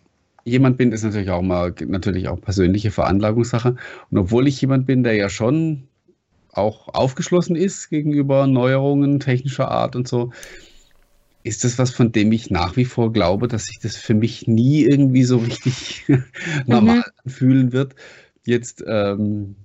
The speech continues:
Speaker 1: mit meinem Telefon oder mit meinem Rechner zu sprechen. Äh, wobei ich halt aber auch denke, ähm, da, da wächst halt eine neue Nutzergeneration nach, für
Speaker 2: Mhm.
Speaker 1: die das dann nachher wahrscheinlich das Natürlichste der Welt
Speaker 2: Mhm.
Speaker 1: ist.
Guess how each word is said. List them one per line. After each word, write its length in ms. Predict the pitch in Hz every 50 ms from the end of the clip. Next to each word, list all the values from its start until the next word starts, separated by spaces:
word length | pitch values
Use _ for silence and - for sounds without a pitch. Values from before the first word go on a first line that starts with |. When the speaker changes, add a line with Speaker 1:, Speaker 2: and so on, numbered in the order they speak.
| -
Speaker 1:
mit 280 | - 101 98 98 101 -
meinem 320 | 104 98 92 90 90 95 90
Telefon 580 | - 104 104 120 135 131 - 139 143 151 151
oder 160 | 135 117 110 104
mit 200 | 104 - - -
meinem 240 | 101 92 90 92
Rechner 360 | 90 101 110 131 131 - 127 120
zu 140 | - -
sprechen. 600 | 110 - - - - 120 127 - - 113 123 127 - _ _ _ _ _ _ - _ _ _ _ _ _ _ _ _
Äh, 200 | - - - 104 - - _ _ _ _ _ _ _ _ _ _ _ _ -
wobei 360 | 120 117 101 - 95 95 107
ich 200 | 131 127 - 131
halt 140 | 127 120 -
aber 220 | 120 113 98 73
auch 140 | 123 131 -
denke, 420 | - 127 120 123 123 127 120 120 - - _ _ _ -
ähm, 260 | - 107 110 110 - - - - 95 107 - - -
da, 160 | - - 107 113
da 180 | 127 131 113
wächst 220 | 120 120 123 - -
halt 100 | 113 -
eine 100 | 110 104
neue 440 | 92 82 87 107 120 147 165 170 165 _ _ _ _ - - - -
Nutzergeneration 960 | 131 135 143 - 151 135 127 127 117 113 104 107 101 - - 117 107 107 101
nach, 320 | 92 80 80 98 143 165 196
für 160 | 190 170 180
Speaker 2:
Mhm. 60 | 185
Speaker 1:
die 80 | 196 -
das 160 | - 135 -
dann 180 | - 131 117 104
nachher 340 | 85 85 - - 143 143
wahrscheinlich 360 | 143 123 127 - 95 117 127 127
das 160 | 135 127 -
Natürlichste 880 | 107 92 - - 127 127 135 151 160 - - - 139 131 123 120 113 117 _ _ _ _ _ _ -
der 120 | 87 90
Welt 240 | 92 110 139 175 170
Speaker 2:
Mhm. 60 | 156
Speaker 1:
ist. 180 | 190 202 - _